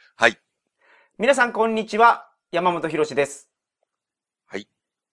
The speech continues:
Speaker 1: 皆さん、こんにちは。桜です。
Speaker 2: よろしくお願いします。
Speaker 1: よろしくお願いします。あれ？皆さん、こんにちはで僕も言いましたっけね？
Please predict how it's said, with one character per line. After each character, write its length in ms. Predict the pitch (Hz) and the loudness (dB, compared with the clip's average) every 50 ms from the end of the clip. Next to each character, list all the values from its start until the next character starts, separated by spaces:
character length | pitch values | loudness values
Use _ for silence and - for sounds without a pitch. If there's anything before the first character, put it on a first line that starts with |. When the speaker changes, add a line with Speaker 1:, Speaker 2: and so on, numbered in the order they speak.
| _ _ | _ _
Speaker 1:
皆 160 | - 117 123 127 | -6 -4 -4 0
さ 160 | - 127 107 | 2 2 2
ん、 160 | 104 101 - _ _ | 2 0 -4 _ _
こ 140 | _ - 107 | _ -10 -8
ん 20 | |
に 100 | 110 104 | -8 -6
ち 140 | - - 113 | -4 0 2
は。 240 | 101 95 95 - - _ _ _ _ _ _ _ | 2 4 2 0 -2 _ _ _ _ _ _ _
桜 360 | _ - - 92 - 85 82 76 | _ -10 -8 -8 -4 -4 -2 -2
で 120 | 78 76 | -2 -4
す。 320 | - - - - - - _ _ _ _ _ | -6 -6 -8 -8 -12 -16 _ _ _ _ _
Speaker 2:
よ 80 | 180 180 | 0 2
ろ 60 | 175 | 2
し 40 | 151 | 0
く 80 | 151 | 0
お 20 | 151 | -2
願 100 | 147 139 | -2 -2
い 20 | |
し 80 | 131 143 | -2 -2
ま 120 | 131 123 | -4 -4
す。 240 | 117 - - - - _ _ _ _ _ _ | -4 -6 -10 -14 -18 _ _ _ _ _ _
Speaker 1:
よ 100 | - 98 | 0 0
ろ 60 | 101 95 | 0 2
し 60 | - | 0
く 80 | - | -2
お 20 | 92 | 0
願 120 | 98 92 | 0 0
い 20 | 87 | 0
し 100 | - 95 | -2 -4
ま 140 | 90 87 | -4 -4
す。 240 | 87 - - - - _ _ _ _ _ _ | -4 -6 -8 -16 -20 _ _ _ _ _ _
あ 80 | - - | -8 -6
れ？ 80 | 113 - _ _ - - - _ _ _ _ _ _ | -6 -8 _ _ -20 -20 -20 _ _ _ _ _ _
皆 160 | - 120 143 151 | -14 -12 -10 -6
さ 100 | - 139 | -4 -4
ん、 80 | 104 | -4
こ 160 | - - - | -6 -8 -8
ん 60 | 87 - | -8 -6
に 80 | - | -4
ち 60 | - | -4
は 40 | 107 | -4
で 80 | 80 71 | -6 -6
僕 180 | 76 73 - | -10 -16 -16
も 100 | 92 80 | -14 -14
言 80 | 78 73 - _ | -14 -14 -16 _
い 100 | 82 82 | -18 -14
ま 80 | 90 82 | -12 -12
し 80 | - | -12
た 80 | - - | -12 -14
っ 40 | _ | _
け 100 | - - | -20 -20
ね？ 60 | - | -20